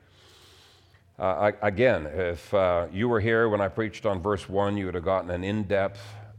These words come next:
uh, look at not only what it means, what it does not mean, two false approaches, and how covenant theology helps us to have a balance. I'm not gonna repeat what I said on that Sunday, but do notice the seriousness of having an accursed thing within the camp.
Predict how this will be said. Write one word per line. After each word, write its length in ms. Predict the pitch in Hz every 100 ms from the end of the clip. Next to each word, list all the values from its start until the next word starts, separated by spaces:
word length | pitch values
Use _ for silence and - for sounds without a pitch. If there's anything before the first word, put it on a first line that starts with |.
| 104
uh, 200 | 82 78
look 420 | 80 90 107 104
at 140 | 95 85
not 180 | 98 104
only 160 | 98
what 180 | 80 98
it 120 | 101
means, 340 | 101 101 104 85
what 160 | 90
it 80 | 90
does 220 | 104 87
not 240 | 85 65 76
mean, 180 | 73
two 180 | 71 107
false 340 | 87 101 92 95
approaches, 640 | - 87 85 87 87 98 - - - - -
and 100 | 87
how 160 | 95 85
covenant 400 | 107 98 90 80
theology 500 | 95 95 92 85 82
helps 320 | 95 - -
us 380 | 87 80 - - - _ _ _ _ - -
to 100 | 90
have 140 | 85
a 80 | 85
balance. 400 | 87 87 80 87
I'm 120 | 82
not 140 | 95
gonna 160 | 104 92
repeat 420 | 92 90 104 92
what 140 | 82 78
I 80 |
said 340 | 78 - 92 85
on 140 | 80
that 220 | 85 82
Sunday, 560 | - 104 98 85 71 78 - - - -
but 160 | 92 90
do 140 | 143
notice 320 | 165 151 143
the 120 | - 104
seriousness 1000 | - 143 139 123 92 - 85 80 85 85
of 120 | 82
having 440 | - 113 135 131
an 80 | 110
accursed 480 | 95 120 117 113 82
thing 400 | - 104 87 82
within 260 | 80 92
the 60 | 87
camp. 320 | - 87 71